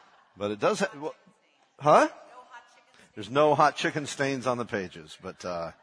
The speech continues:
it does have some good, does have some good, uh, music quotes in it though, which, uh, you had to chase down, and so all that was fine anyway. So, uh, yeah, yeah, yeah, it's not too, uh,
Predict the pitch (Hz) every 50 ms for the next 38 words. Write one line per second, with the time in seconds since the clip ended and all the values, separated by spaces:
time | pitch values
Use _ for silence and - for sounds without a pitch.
0 | _ _ _ _ _ - - _ _ - 135 131 - 190 233 247 254 247 226 -
1 | 175 156 147 180 170 139 _ - 131 175 214 - 240 214 165 151 143 139 156 147
2 | 127 117 139 127 120 120 120 107 123 123 131 170 208 202 185 - - - 120 101
3 | 87 - - - 98 85 76 69 _ _ 87 82 82 80 110 117 101 90 78 _
4 | - - - 90 92 120 165 185 151 127 120 107 87 87 - - 101 87 82 -
5 | - - 82 76 76 82 95 98 76 76 76 _ _ _ _ - - _ _ _
6 | _ _ - - 87 85 85 92 90 90 85 65 64 85 80 - - - 65 60
7 | 55 _ _ 87 85 69 67 - _ - - _ _ _ _ - - 120 110 110
8 | 104 104 98 95 95 92 95 - _ _ _ - - - _ _ _ - - 92
9 | - _ 110 120 120 107 85 71 - 104 104 87 87 - - 120 117 101 - -
10 | - 110 104 98 95 87 85 87